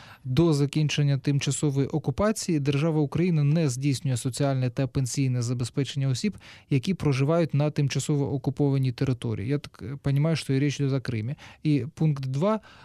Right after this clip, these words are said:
А, громадяни України, що проживають на тимчасово непідконтрольній території України,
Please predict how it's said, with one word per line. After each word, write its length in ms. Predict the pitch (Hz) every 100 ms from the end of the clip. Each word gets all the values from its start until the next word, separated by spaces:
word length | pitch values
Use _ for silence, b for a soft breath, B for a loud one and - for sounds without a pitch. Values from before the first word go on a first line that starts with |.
| B -
А, 280 | 151 143 139
громадяни 460 | 139 160 151 165 160
України, 560 | - 175 175 156 143 -
що 180 | - 147
проживають 540 | 147 135 151 151 139
на 100 | 139
тимчасово 560 | 143 143 143 - 143 135
непідконтрольній 840 | 135 147 - 139 120 214 240 185
території 500 | - 139 127 131 123
України, 540 | 120 131 120 113 110